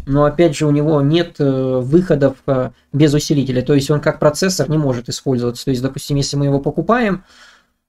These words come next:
то, во-первых, мы его не можем использовать как, просто как усилитель, потому что у него нету просто входов, допустим, таких как, например, там, центральный канал, там,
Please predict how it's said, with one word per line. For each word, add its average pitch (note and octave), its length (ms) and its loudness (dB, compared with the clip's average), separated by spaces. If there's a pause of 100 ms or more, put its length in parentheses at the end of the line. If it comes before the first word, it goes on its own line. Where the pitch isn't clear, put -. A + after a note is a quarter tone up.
(180)
то, D3+ 760 4 (1080)
во-первых, E3 420 2
мы D#3 100 4
его D3+ 140 4
не D3+ 80 2
можем C#3+ 260 2
использовать C3+ 460 0
как, - 240 -2
просто D3+ 280 -2
как - 140 -4
усилитель, F#3 500 0
потому F3 260 0
что D#3 180 -4
у - 20 0
него D3+ 140 0
нету D3+ 240 -2
просто D3+ 260 -2
входов, C#3+ 440 0
допустим, C3+ 380 -4
таких C#3 300 -2
как, - 220 -6
например, B2 380 -4
там, - 180 -8
центральный F#3 440 0
канал, D#3+ 360 0
там, B2 200 -6